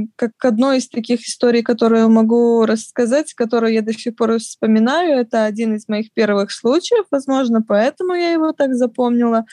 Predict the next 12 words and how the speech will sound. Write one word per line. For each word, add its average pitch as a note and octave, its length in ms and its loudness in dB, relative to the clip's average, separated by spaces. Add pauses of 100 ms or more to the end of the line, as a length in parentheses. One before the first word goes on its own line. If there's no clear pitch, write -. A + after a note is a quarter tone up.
(180)
Я B3 200 -2
поехала A3+ 840 -2
к - 140 -12
мамочке, D4+ 840 -4
у C4+ 100 0
которой G#3+ 920 0
двое G#3 560 0
детей, G#3+ 720 0
она A3 320 4
ждала G3 400 0
третьего G3+ 580 -4
ребёнка. B3 680 0